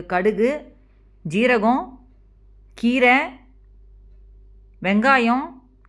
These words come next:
தக்காளி, மிளகாய் வத்தல், பச்சை மிளகா, மஞ்சப்பொடி, சாம்பார் பொடி, நெய், தேவையான அளவு உப்பு. இப்போ ஒரு குக்கரில் வந்து கொஞ்சம் கூடுதலாகவே எண்ணெய் சேர்த்துக்கோங்க.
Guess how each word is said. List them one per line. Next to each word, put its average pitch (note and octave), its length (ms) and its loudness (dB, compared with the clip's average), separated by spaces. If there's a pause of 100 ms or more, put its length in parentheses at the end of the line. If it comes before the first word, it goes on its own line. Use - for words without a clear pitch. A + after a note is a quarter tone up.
தக்காளி, A#3 520 2 (1800)
மிளகாய் A#3+ 380 2
வத்தல், G#3+ 340 -2 (840)
பச்சை G#3 300 -2
மிளகா, G#3+ 340 2 (1400)
மஞ்சப்பொடி, A3+ 500 2 (880)
சாம்பார் A3+ 440 0
பொடி, G3+ 220 0 (1200)
நெய், A3 220 0 (920)
தேவையான A#3+ 380 4
அளவு C4 280 0
உப்பு. G3+ 240 -4 (100)
இப்போ G#3 200 -4
ஒரு A3+ 160 -2
குக்கரில் A3+ 480 -2
வந்து G#3 240 -2 (240)
கொஞ்சம் G3+ 320 -4
கூடுதலாகவே A#3+ 500 0 (120)
எண்ணெய் G3+ 260 -4
சேர்த்துக்கோங்க. F#3 500 -8